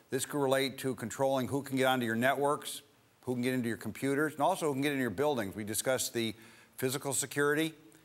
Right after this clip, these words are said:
in chapter one of the course.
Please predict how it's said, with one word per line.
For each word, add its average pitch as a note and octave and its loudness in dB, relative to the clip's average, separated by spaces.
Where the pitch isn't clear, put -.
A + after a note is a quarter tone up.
in B2 0
chapter C#3 2
one C#3 2
of A#2+ -4
the B2+ -8
course. D3+ 2